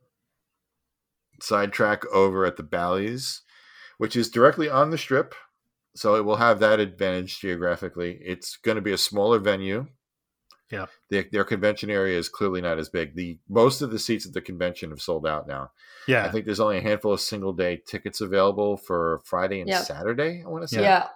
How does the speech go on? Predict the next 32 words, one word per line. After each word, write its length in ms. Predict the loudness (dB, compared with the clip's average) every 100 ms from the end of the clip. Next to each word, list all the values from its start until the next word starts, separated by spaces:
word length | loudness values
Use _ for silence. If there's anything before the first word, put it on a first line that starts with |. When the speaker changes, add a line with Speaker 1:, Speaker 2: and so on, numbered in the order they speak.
| 6
Speaker 3:
All 380 | 10 10 10 6
the 120 | 4
full 320 | 0 4 4 4
weekend 260 | 0 0
passes 380 | 0 0 -4 -10
are 80 | -6
sold 280 | -2 0 4
out, 260 | 4 2
including 460 | 0 -2 0 0 0
from 180 | -4 -2
the 120 | 0
highest 400 | 4 4 2 0
tier 160 | -4 -2
down 240 | 0 0
to 100 | 0
the 80 | -2
lowest 360 | 0 0 -2 -4
tier, 160 | -6
general 300 | -2 -2 -2
admission. 420 | -4 -4 -4 -4 -4
Speaker 1:
Which 200 | -4 4
never 300 | 6 8 6
happens. 640 | 4 0 -4 -12 -12 -4
Speaker 3:
Which 140 | 0 4
Speaker 2:
Yeah. 100 | 8
Speaker 3:
doesn't, 300 | 8 8 2
usually 320 | 4 4 6 4
you 80 |
can 160 | 4 0
still 220 | 4 4
grab 240 | 6 6 6
that 300 | 6 6